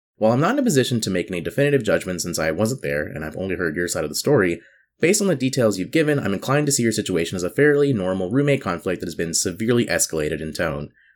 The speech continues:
Leaving dirty dishes in the sink and forgetting to lock the door are, by themselves, not really behaviors that reach the level of abuse, though they certainly can impact the well-being of the people who live with us. Abuse is an expanding and complex concept, and its definition varies from person to person.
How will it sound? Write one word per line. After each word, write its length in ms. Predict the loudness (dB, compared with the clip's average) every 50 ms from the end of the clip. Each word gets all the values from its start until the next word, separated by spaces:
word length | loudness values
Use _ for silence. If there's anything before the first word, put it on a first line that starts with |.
| _ _
Leaving 300 | 0 2 2 4 2 2
dirty 200 | 2 2 2 2
dishes 360 | 2 0 0 0 0 -4 -6
in 60 | -4 -4
the 60 | -6
sink 300 | -6 -4 -6 -6 -6 -8
and 100 | -10 -8
forgetting 300 | -6 -2 0 2 2 2
to 100 | 0 0
lock 200 | -2 -2 -2 -2
the 60 | -4
door 280 | -4 -2 -4 -4 -4 -2
are, 380 | -2 0 0 0 0 -2 _ _ _ _ _ -4
by 100 | -2 0
themselves, 480 | 0 0 0 0 2 2 2 2 0 -4 -14 _ _ _ _ _ _ -2
not 160 | -2 0 2
really 160 | 4 4 4
behaviors 400 | 4 4 2 4 4 4 2 2
that 160 | 0 -2 0
reach 200 | 0 -2 -2 -2
the 80 | -2 -2
level 220 | -2 0 -2 -2 -2
of 60 | -2
abuse, 460 | -2 -2 0 -2 -2 -2 -4 -8 -8 -10 _ _ _ _ -2
though 100 | 0 2
they 120 | 4 4
certainly 300 | 2 2 2 2 0 0
can 240 | 2 2 2 2 2
impact 320 | 2 2 0 -2 -2 -2
the 60 | -2 -2
well-being 420 | -2 -2 -2 -4 -4 -6 -6 -8
of 60 | -10
the 80 | -10 -10
people 260 | -10 -10 -8 -8 -8
who 100 | -8 -6
live 140 | -6 -4 -4
with 140 | -4 -4 -4
us. 320 | -8 -12 -12 -14 -14 _ _ _ _ _ _ _ _ _ _ _ _ _ -2
Abuse 400 | -2 0 2 4 4 4 4 4
is 100 | 4 4
an 80 | 4 4
expanding 580 | 2 2 0 2 4 4 4 4 4 4 4
and 100 | 4 2
complex 440 | 2 2 2 2 2 2 0 0 0
concept, 500 | -2 -4 -4 -2 -2 -2 -2 -4 -4 -6 -8
and 80 | -8
its 80 | -4 0
definition 480 | 0 0 2 2 2 2 2 2 2 4
varies 340 | 4 4 4 4 2 2
from 100 | -2 -4
person 300 | -4 -2 -2 -2 -2 -4
to 60 | -6 -2
person. 500 | 2 2 2 2 2 -2 -8 -10 -12